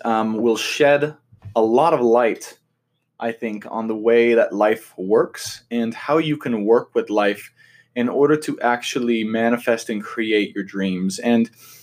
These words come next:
you know, I wanna state first and foremost that I am certainly no expert on this subject. I am an expert on how, in general, the universe works, on astrology, on, you know,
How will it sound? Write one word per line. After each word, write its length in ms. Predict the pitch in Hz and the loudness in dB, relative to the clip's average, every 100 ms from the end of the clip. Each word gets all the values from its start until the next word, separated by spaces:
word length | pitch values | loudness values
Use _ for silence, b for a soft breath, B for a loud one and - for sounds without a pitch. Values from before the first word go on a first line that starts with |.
| B | B
you 80 | 123 | 0
know, 200 | 113 113 | 2 2
I 120 | 113 | 2
wanna 260 | 127 185 170 | 4 4 2
state 520 | - 127 120 - - _ | 2 2 2 0 -12 _
first 380 | - 127 - | 0 0 0
and 140 | 113 107 | -8 -6
foremost 400 | 113 110 104 101 | -4 -2 -2 -2
that 120 | - | -4
I 140 | 117 147 | -2 0
am 160 | 139 | 0
certainly 460 | - - 139 123 113 | -2 2 2 4 4
no 500 | 110 107 104 98 95 b b b 95 b | 4 4 4 4 0 b b b -14 b
expert 480 | 123 - - 101 - _ | -4 -4 0 0 -2 _
on 120 | - 95 | -10 -8
this 140 | 92 | -8
subject. 600 | - 87 - - - - _ - | -6 -8 -8 -16 -18 -20 _ -4
I 140 | 127 | 0
am 80 | 160 | 2
an 80 | 160 | 2
expert 720 | 120 - - 131 120 - - _ _ _ _ - | 0 -2 0 2 2 -2 -16 _ _ _ _ -6
on 400 | 110 110 110 110 | -2 0 -2 -6
how, 880 | - - 98 117 110 107 110 101 - - _ _ _ 120 | -8 -10 -2 2 4 4 4 2 -4 -20 _ _ _ -8
in 140 | 113 | -4
general, 400 | 110 110 110 110 | 0 0 2 0
the 100 | 110 | -2
universe 680 | 101 110 104 101 95 - - | -6 -4 -2 -2 -4 -8 -10
works, 640 | 82 104 - - - - b b b b - | 0 0 0 -4 -10 -12 b b b b -8
on 480 | 104 101 101 98 95 | -4 -2 -2 -4 -6
astrology, 920 | 95 - 113 127 147 139 135 135 135 B B B B - | -8 0 4 4 4 2 0 0 -4 B B B B -10
on, 560 | 110 107 104 104 104 - | -2 0 2 0 -4 -8
you 160 | 113 107 | -6 -4
know, 400 | 98 98 95 | -2 -2 -4